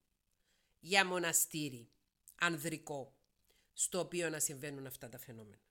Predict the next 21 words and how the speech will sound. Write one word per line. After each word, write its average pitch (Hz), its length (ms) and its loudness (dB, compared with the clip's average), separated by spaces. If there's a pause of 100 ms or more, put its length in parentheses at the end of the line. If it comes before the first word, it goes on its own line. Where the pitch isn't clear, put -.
(840)
Ως 240 340 4
ψυχολόγος, 180 1040 -2 (300)
έχω 202 340 -2
συναντήσει 190 800 0
ανθρώπους 175 720 -2
οι 214 60 -2
οποίοι 202 320 -2
έφυγαν 185 560 6
από 135 180 -8
μοναστήρια 127 800 -8 (1080)
και 220 120 -2
οι 202 60 6
οποίοι 196 500 0
κατά 226 500 10
τη 202 140 -4
διάρκεια 175 880 6
των 156 120 -6
συνεδριών 143 720 -6
τους 381 260 -6 (180)
μου 269 160 -6
περιέγραψαν 370 880 4